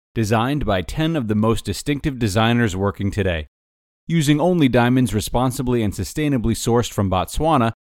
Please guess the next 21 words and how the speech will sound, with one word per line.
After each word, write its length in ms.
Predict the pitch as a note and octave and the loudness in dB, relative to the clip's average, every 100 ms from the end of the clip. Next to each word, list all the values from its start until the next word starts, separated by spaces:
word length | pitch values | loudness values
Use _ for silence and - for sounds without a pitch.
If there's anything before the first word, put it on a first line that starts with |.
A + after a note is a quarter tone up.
| _ _ _ | _ _ _
ten 260 | - G3 G3 | -4 -2 0
design 420 | E3+ C3 D3 C#3 | 0 2 2 2
masters 460 | A#2 A2 A2 B2 G#2+ | 2 2 0 -2 0
have 160 | G#2 | -2
each 240 | F2+ D#3 - | -2 -6 -2
produced 340 | B2+ B2+ - | 0 0 0
a 60 | A2+ | -2
uniquely 560 | F#2+ F#2+ G#2+ C#3 C#3 | -2 0 0 0 0
beautiful 480 | B2 G2+ A#2+ A#2+ A#2+ | 0 2 2 2 -2
diamond 460 | G#2 G#2 G#2 G#2 F#2+ | -2 0 2 2 0
ring, 320 | F2+ F2+ E2 - _ _ _ | -2 -4 -8 -14 _ _ _
launching 360 | C#3+ D#3 - D3 | -4 -2 -2 -4
exclusively 760 | B2+ - - F#3+ C3 A#2 C3+ | -4 -6 -6 -4 0 2 2
on 240 | B2 G#2 F2+ | 2 -2 0
January 580 | A#2 D3 D#3 D3+ C#3+ | -2 -2 -2 -2 0
eighteenth 560 | C#3+ D3 - D#3 G3 - - _ - | -2 -4 -2 -4 -4 -14 -20 _ -8
at 240 | G#2 - | -8 -2
Blue 220 | G#2+ C3+ | -2 0
Nile 380 | D3+ C3 C#3+ C#3+ | 0 0 2 2
dot 260 | B2+ C3 - | 4 2 2
com. 380 | D3 D3 D#2+ | -2 -2 -2